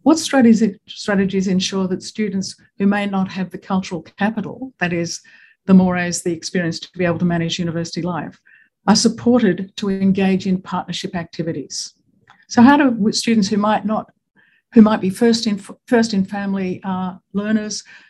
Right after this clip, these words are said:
they might come from remote areas, they might be Indigenous students, they could be any sort of, uh, um, type of diverse student body. How do we, how do we help them navigate and manage the sort of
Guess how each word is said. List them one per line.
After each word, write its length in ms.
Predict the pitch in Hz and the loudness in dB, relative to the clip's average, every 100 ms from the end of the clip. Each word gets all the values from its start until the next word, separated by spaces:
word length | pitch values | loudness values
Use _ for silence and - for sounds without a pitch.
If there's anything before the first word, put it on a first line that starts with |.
| _ | _
they 100 | 185 | 4
might 280 | 196 196 190 | 4 4 -2
come 200 | 208 190 | -4 -4
from 200 | 190 185 | -2 -4
remote 340 | 185 208 220 | -4 -2 -2
areas, 420 | 214 202 196 190 190 | -2 -4 -4 -4 -4
they 80 | |
might 240 | 180 180 175 | -6 -6 -8
be 100 | 180 | -8
Indigenous 480 | 175 233 233 214 190 | -2 -2 0 -2 -2
students, 440 | 214 208 202 - _ - | -8 -8 -10 -12 _ -4
they 80 | 226 | 0
could 160 | 233 | 2
be 220 | 220 208 220 | 2 0 2
any 260 | 240 233 | 4 4
sort 220 | 220 202 190 | 2 0 -2
of, 200 | 180 - _ _ _ _ | -2 -8 _ _ _ _
uh, 300 | 233 185 180 185 _ _ _ _ _ _ _ - - | -2 0 0 -8 _ _ _ _ _ _ _ -20 -8
um, 480 | 202 185 180 170 175 _ - | 0 0 0 -6 -10 _ -14
type 240 | - 190 190 | -2 0 0
of 120 | 170 | -2
diverse 340 | 196 190 175 | -4 -2 -2
student 360 | - 196 170 180 | -2 -2 0 0
body. 400 | 180 180 175 - _ _ | -4 -6 -8 -14 _ _
How 140 | - 349 | -6 -2
do 80 | 370 | 2
we, 340 | 311 240 226 | 4 4 2
how 180 | - 294 | -4 -4
do 60 | 311 | -2
we 140 | 247 | -2
help 340 | 226 208 196 | -4 -8 -6
them 300 | 202 190 170 _ _ _ _ - | 0 2 0 _ _ _ _ 4
navigate 680 | 190 196 196 190 180 180 - | 8 8 6 0 -2 -4 -4
and 180 | 190 185 | -2 0
manage 480 | 190 190 180 - - | 0 -2 -6 -10 -6
the 120 | 190 | -6
sort 240 | - 190 | -2 0
of 240 | 190 180 | 0 -2